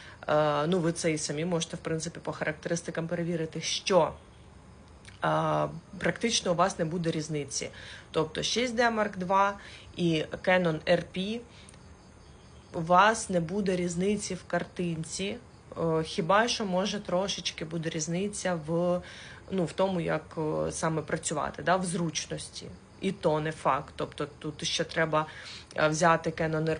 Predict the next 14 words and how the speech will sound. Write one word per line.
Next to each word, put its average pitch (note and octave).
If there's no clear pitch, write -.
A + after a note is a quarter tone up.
P F3+
і F3+
потримати E3
в D3+
руках, E3
тобто F3
наскільки E3+
вам E3
він F3+
буде E3
комфортний. D#3
Тому D#3+
що, D#3
ну, D3+